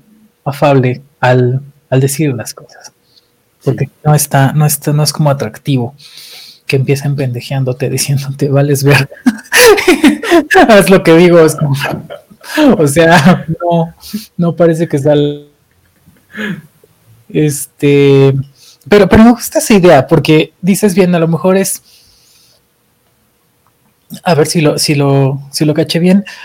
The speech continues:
Speaker 1: no es, eh, el, el consejo es,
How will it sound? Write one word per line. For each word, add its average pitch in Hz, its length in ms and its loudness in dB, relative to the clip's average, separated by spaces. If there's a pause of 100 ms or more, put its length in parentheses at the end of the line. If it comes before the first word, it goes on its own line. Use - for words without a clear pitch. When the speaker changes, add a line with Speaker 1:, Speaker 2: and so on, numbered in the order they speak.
(580)
Speaker 1:
no 202 240 6
es, - 520 2
eh, 160 580 2 (960)
el, 202 100 0
el 202 200 0
consejo 202 420 0
es, - 260 -2